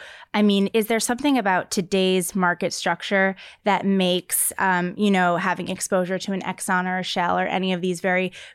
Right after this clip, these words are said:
carbon central companies that much more intense than it was in years prior? I mean, in a way, our financial system and market products that we have make everything a lot more interconnected.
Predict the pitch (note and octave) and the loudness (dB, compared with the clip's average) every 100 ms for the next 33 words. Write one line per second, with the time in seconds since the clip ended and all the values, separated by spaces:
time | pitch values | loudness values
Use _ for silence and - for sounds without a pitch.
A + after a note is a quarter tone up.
0 | - G#3 F#3+ F#3 F3+ F3+ - F#3 F3+ - | -4 0 2 2 2 0 0 0 0 0
1 | F3+ F3 - G#3+ G3 F#3+ F3 E3+ E3 - | 0 0 0 0 0 0 -2 -4 -6 -10
2 | - - - F#3+ F3 F#3+ - G3 F#3+ - | -16 -20 -12 -6 0 0 2 2 0 0
3 | G3+ F#3 F#3 F3 F3 G#2+ F3 E3+ - F3+ | 2 4 4 4 2 0 -4 -4 -4 -2
4 | G3 G#3 G3+ F3+ - F#3 F3+ F3+ F3 F3+ | -2 -2 -2 -2 -2 0 2 0 -2 -4
5 | E3+ F3 F3 - - E3+ E3+ F#3 G#3+ F#3 | -2 -2 -4 -6 -4 -2 0 2 2 2
6 | F#3+ F#3+ F3+ F3+ - - - - G#3+ G3 | 2 2 0 -2 -8 -20 -8 0 2 4
7 | G#3 G3+ G3 F#3+ - G3 F#3 F3+ E3+ - | 4 4 4 2 2 2 4 4 2 0
8 | G3+ F#3+ F#3+ F#3 F#3+ - F3+ - F#3 F#3 | 0 2 2 0 -2 -2 -4 0 0 0
9 | E3+ F#3 F#3 F3+ F3+ - - F#3 F#3 - | 0 0 0 0 -2 -4 -2 -2 -2 -4
10 | F3+ F3+ F3 G3 F#3 F3+ F3 - - G#3 | -4 -4 -4 -2 0 0 -4 -14 -2 0
11 | G3+ F#3+ F#3 F#3 F3+ F#3 E3+ F#3 - F3 | 2 2 0 -2 -2 0 0 -2 -4 -6
12 | F#3 F3 G3 F#3 F3+ - - - | -6 -6 -2 -2 -2 -4 -4 -4